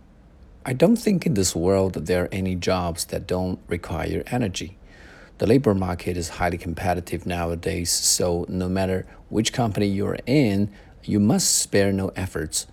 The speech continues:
to create value for the company. Companies don't pay for idle staffs.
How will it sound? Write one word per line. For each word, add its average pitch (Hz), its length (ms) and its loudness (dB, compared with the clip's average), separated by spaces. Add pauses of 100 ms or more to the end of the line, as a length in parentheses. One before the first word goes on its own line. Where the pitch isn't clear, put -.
(140)
to - 160 -8
create 90 480 0
value 90 340 4
for - 100 -14
the - 80 -16
company. - 480 -10 (680)
Companies 147 400 6
don't 123 460 4
pay 104 200 2
for 95 240 2
idle 85 220 2
staffs. - 640 -4